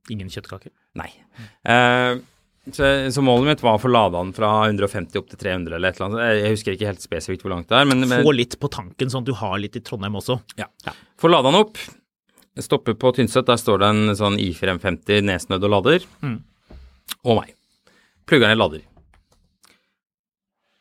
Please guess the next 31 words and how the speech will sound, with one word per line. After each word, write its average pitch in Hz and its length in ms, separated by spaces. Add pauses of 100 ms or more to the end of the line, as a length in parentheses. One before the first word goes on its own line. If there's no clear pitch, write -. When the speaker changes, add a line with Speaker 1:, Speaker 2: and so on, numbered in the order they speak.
(680)
Speaker 2:
Setter 117 260
i 120 80
laderen, 127 300 (840)
og 147 600
så - 520 (260)
skjer 85 320
det 80 80
ikke 87 240
en 90 220 (120)
dritt - 400
før 98 240
det 95 80
begynner 95 220
å 95 40
lyse 98 220
rødt, 170 280
Speaker 1:
Mm. 117 180
Speaker 2:
og - 80
så 117 100
står 90 240
det 104 200
den 104 260
velkjente 101 760
setningen 98 460
vi 101 120
alle 101 280
nordmenn 95 440
har 98 120
lært - 220
oss. - 320
Speaker 1:
Mm. 127 220